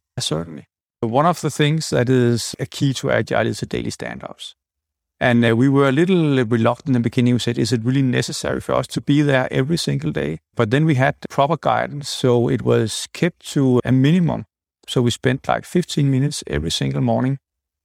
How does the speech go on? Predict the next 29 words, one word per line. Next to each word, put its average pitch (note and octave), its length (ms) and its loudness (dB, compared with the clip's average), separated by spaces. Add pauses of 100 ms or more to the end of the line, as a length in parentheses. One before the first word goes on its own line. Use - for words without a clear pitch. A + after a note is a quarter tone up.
(300)
And B2 140 2
we B2+ 140 2 (160)
all D3+ 480 2 (100)
came C3 240 0
to - 140 -6
the C3 60 -2
conclusion B2 640 -2 (440)
that A#2 200 0
the B2+ 100 4
alignment B2+ 540 2
you B2+ 60 -2
have A#2 220 -2
during B2 280 0
these A#2 180 0
fifteen B2 340 -2
minutes A#2 420 -4 (420)
and B2 260 2
the A2+ 100 2
focus D#3+ 600 -2
you C#3 60 2
need B2+ 280 2
to - 140 -4
actually - 240 -6 (100)
do G3+ 200 2
things - 300 -6
in B2 60 -8
fifteen B2 420 -4
minutes - 380 -8
was A#2 240 -6